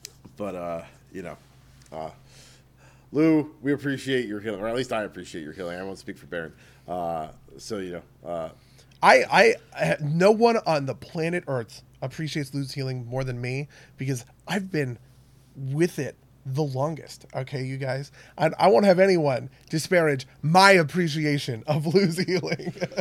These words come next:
Speaker 1: Yeah. No, I mean, I can also see, like, I don't know what the rest of our healer core looks like. I know that, like, you know, friend of the cast, Kexty, uh, you know, came back recently and has generally been under, under-leveled for the fight. Um,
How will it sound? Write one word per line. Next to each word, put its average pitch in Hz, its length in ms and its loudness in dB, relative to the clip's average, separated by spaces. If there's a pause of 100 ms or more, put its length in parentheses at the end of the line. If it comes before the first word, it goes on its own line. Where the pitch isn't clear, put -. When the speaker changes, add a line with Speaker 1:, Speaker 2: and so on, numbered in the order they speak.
(300)
Speaker 1:
Yeah. 90 300 -4 (360)
No, 185 120 4
I 185 120 4
mean, 180 120 2
I 165 120 2
can 165 120 -2
also 147 240 2
see, 143 140 -4
like, 123 260 -2 (760)
I 139 100 4
don't 139 220 0
know 131 100 0
what 131 140 -2
the 123 60 -6
rest 117 220 -4
of 107 60 -6
our 110 60 -2
healer 110 260 -4
core 117 200 -2
looks 110 220 -6
like. 107 100 -10
I 104 100 -8
know 107 180 -4
that, 95 200 -10
like, 82 240 -14
you 78 60 -14
know, 73 100 -10
friend 95 240 -8
of 80 100 -14
the 92 60 -14
cast, - 380 -6
Kexty, 85 540 -10 (440)
uh, 80 280 -6 (160)
you 85 80 -12
know, 87 180 -8
came 123 260 -6
back 101 240 -6
recently 92 460 -12
and 92 280 -12
has 107 160 -18 (180)
generally 101 300 -6
been 98 160 -10
under, 98 240 -12
under-leveled 101 460 -8
for 101 100 -16
the 92 80 -10
fight. 87 320 -8 (480)
Um, 80 340 -8